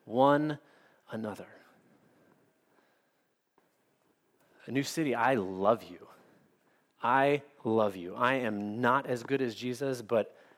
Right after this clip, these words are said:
I would like to think that my heart orientation towards you is that I would do anything for you. Would I die for you? Probably not. Jesus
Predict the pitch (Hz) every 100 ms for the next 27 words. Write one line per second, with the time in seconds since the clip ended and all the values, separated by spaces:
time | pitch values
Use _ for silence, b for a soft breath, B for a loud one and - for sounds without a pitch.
0 | b - - 113 113 110 123 - - 127
1 | 135 107 104 107 110 127 127 135 123 117
2 | 120 120 123 120 110 98 104 123 110 101
3 | 95 101 98 98 95 113 120 110 117 113
4 | 113 b - 107 87 82 85 _ _ _
5 | _ _ _ _ _ _ _ _ _ _
6 | _ _ _ - 92 101 113 135 147 147
7 | 156 147 _ _ _ _ _ _ _ -
8 | _ _ _ b b b b - - 107
9 | 117 123 98 80 - b b b b b
10 | b - - 117 113 107 101 - - -